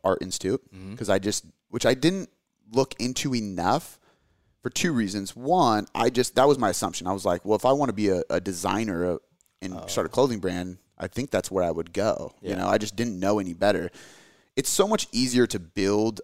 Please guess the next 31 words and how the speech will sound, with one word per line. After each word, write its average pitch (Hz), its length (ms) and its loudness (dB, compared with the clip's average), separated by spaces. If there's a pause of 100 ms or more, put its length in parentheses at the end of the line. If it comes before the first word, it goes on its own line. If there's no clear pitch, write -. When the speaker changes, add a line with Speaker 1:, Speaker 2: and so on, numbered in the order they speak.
Speaker 1:
a 92 100 2
company 107 520 -4
and 87 260 -6 (240)
create 107 260 0
a 98 40 -4
career 90 640 -2 (140)
without 95 220 0
going 95 120 -4
to 92 60 -6
school 98 260 -4
now. 92 440 0 (1040)
Because 123 240 2
even, 127 520 -2
even 135 240 -4
then, 101 280 0
I 87 60 -2
mean, 95 160 -4
I 92 60 0
don't 98 120 -2
know 87 60 -8
how 98 120 -6
many 87 120 -6
years 98 180 0
ago - 140 -4
that 76 80 -2
was. 85 160 0
It 98 40 -8
wasn't 92 320 -6
that 110 240 0
long - 180 -6
ago. 104 300 -4